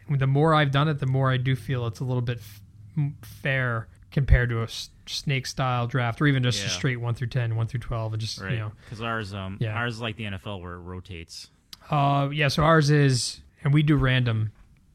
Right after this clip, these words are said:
Speaker 1: uh,
Speaker 2: Right.
Speaker 1: draft selections. We do not base our draft positions on the previous year's, uh, results. Our feeling is everybody's holding over or keeping one player.
Speaker 2: Mm-hmm.
Speaker 1: So when you do that, everybody's pretty much on,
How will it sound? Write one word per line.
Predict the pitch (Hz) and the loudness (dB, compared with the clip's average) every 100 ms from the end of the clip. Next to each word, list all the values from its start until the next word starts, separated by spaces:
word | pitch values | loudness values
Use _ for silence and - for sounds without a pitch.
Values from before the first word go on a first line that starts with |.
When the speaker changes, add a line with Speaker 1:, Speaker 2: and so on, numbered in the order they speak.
| 131 | -4
Speaker 1:
uh, | |
Speaker 2:
Right. | 113 | -2
Speaker 1:
draft | 113 117 - | 0 -2 -2
selections. | 117 113 - 117 | -4 -4 -2 0
We | 127 | 2
do | 123 | 2
not | 117 113 - | 0 -2 -2
base | 120 113 - - - _ _ | -2 -2 -4 -8 -12 _ _
our | 117 117 | -2 0
draft | 131 117 - | 0 0 0
positions | 113 117 - 120 113 | 0 2 0 0 0
on | 107 | 0
the | 107 | 0
previous | - 117 113 110 - | 0 0 0 -2 -2
year's, | 113 110 104 - - - _ - | -2 0 -2 -6 -12 -16 _ -8
uh, | 117 107 | -6 -2
results. | 104 117 135 - - - | -2 0 0 -2 -10 -4
Our | 139 | -2
feeling | 127 147 139 131 127 | 0 0 2 2 2
is | 123 127 | 2 2
everybody's | 131 131 127 123 | 2 2 0 2
holding | 139 127 127 120 | 2 2 2 0
over | 120 123 | 0 0
or | 113 | 0
keeping | - 127 120 113 | -2 -4 -2 -2
one | 110 | -2
player. | 110 120 107 110 107 - - | -2 -4 -4 -6 -8 -12 -10
Speaker 2:
Mm-hmm. | 107 101 101 | -8 -6 -8
Speaker 1:
So | - 123 | -2 0
when | 127 123 120 120 131 | 2 2 0 -2 0
you | 131 | 2
do | 127 147 | 4 6
that, | 151 135 | 6 4
everybody's | 131 135 135 127 | 4 2 0 -2
pretty | - - 180 | -4 -2 2
much | 147 123 - | 2 0 -2
on, | 120 113 | -2 -2